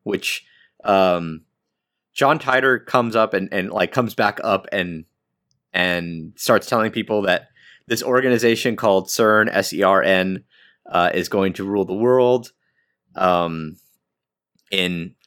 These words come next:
I, I forget how many years, something like thirty, I wanna say.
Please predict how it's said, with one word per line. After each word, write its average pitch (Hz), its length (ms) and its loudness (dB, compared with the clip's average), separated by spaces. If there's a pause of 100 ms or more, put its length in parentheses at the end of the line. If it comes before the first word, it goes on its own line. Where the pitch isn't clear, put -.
I, - 300 -8
I 87 40 0
forget 104 300 -4
how 92 120 -2
many 95 160 -2
years, 98 280 0
something 101 160 -8
like 85 180 -4
thirty, 113 440 -2 (320)
I 98 80 -10
wanna 107 140 -4
say. 123 380 -2